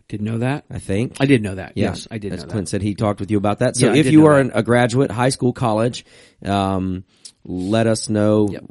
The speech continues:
Speaker 2: You need to, there's, there's some information that you will need on the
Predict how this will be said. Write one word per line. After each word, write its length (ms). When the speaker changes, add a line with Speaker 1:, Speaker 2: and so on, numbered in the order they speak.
Speaker 2:
You 200
need 180
to, 360
there's, 260
there's 220
some 360
information 720
that 100
you 140
will 100
need 220
on 180
the 400